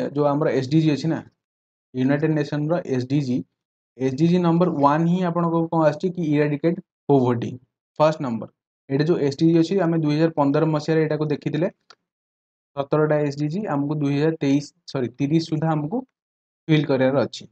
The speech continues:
and ଇଣ୍ଡିଆ ବହୁତ ହି ଡେଭଲପମେଣ୍ଟ କରୁଛି ସେ ବିଷୟକୁ ନେଇକି କି ଏସ୍ ଡି ଜିକୁ କେମିତି ଫୁଲଫିଲମେଣ୍ଟ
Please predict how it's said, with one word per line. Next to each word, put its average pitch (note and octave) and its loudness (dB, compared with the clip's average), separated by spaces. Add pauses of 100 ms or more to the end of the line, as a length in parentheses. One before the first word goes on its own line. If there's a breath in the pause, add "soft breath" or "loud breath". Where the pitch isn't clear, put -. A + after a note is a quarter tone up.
(760)
and D#3 0
ଇଣ୍ଡିଆ D#3 0 (420)
ବହୁତ C#3 0
ହି G#3 -4
ଡେଭଲପମେଣ୍ଟ D#3+ 0
କରୁଛି D#3 0
ସେ D3+ -2
ବିଷୟକୁ C#3+ -4
ନେଇକି D3 -6
କି D#3 -8
ଏସ୍ B2+ -4
ଡି C#3+ 0
ଜିକୁ C#3+ -4
କେମିତି C3+ 0
ଫୁଲଫିଲମେଣ୍ଟ C3+ 0